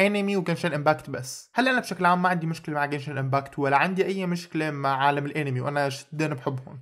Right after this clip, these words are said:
بس بنفس الوقت الألعاب المنوعة أنا بشوف ممكن تساوي جو كتير حلو بالقناة، وبنفس الوقت ما بدي قناتي تخسر محتوى الألعاب في حال موت جنشن إمباكت. يعني مثل فورتنايت مثلًا كانت بعزة وانشهرت وطلعت وهي، بس بالآخر ماتت. فأنا ما بدي يصير هالشي مع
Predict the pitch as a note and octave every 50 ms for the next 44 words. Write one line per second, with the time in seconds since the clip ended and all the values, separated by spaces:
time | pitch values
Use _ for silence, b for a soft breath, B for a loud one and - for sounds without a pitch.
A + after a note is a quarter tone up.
0 | _ - F#3 F#3+ F#3+ F#3 F3+ G#3+ G#3+ - - E3 F3 F#3 G3 - - - D3+ D3+
1 | C#3+ D3+ D3 D3+ D3 D#3 E3 F3+ G3 A3 G#3+ F#3 D#3+ D3 C3 - - D#3+ E3 -
2 | E3 D#3 - D#3+ D3 C3+ C3 - - D#3+ D3+ C#3+ C#3 C3+ C3+ D3+ D3 C#3 C3 C3
3 | - D#3+ D#3+ - - E3 D#3+ D3 D3+ - - D#3+ D#3+ D#3+ E3 D#3+ D#3+ F#3+ A3+ A3+
4 | - - F3 F3+ F#3 F#3 F#3 G#3+ A#3 A#3 G#3+ F3+ F#3 F#3+ F#3 - E3 D#3 E3+ G#3+
5 | A#3 - - - - - - - - E3 D#3 D#3 E3 - - D#3+ D3+ D3+ - -
6 | D3 D3+ E3 E3+ E3+ - - D3+ C#3 - - E3 D#3+ D#3+ D#3 D3+ D3 D3+ F3+ G3
7 | G3 E3+ F3 D3 C#3 C3 C#3+ C#3 B2+ - C#3+ C3 C3 C3 C3 B2+ B2+ B2+ - _
8 | - _ _ - D3 C#3+ D3 D#3+ E3+ G3 G3 F3+ - D#3+ D3+ D#3 F3+ F#3 F#3+ F#3+
9 | E3 C3+ - D3 C3+ C3+ B2+ - D#3+ E3+ E3+ E3+ D3+ C#3 C#3 C3+ D3+ E3+ E3+ D#3+
10 | D#3+ D#3+ C#3 C3+ C3 B2+ - F3+ F3 F3 F3+ D#3 D3+ - C3 - - F#3 F#3 E3+
11 | E3 D#3 D#3+ D3+ D#3+ E3 D#3+ E3+ - F#3+ G#3+ B3 B3+ B3+ - - F3+ E3 D#3+ D#3+
12 | E3 E3+ - C3+ C3 C3 - _ - - _ - - G3+ G#3 A3+ B3 A3 G#3 F#3
13 | - - G#3 F#3 D#3+ D#3 - - - F#3+ F#3+ F3 -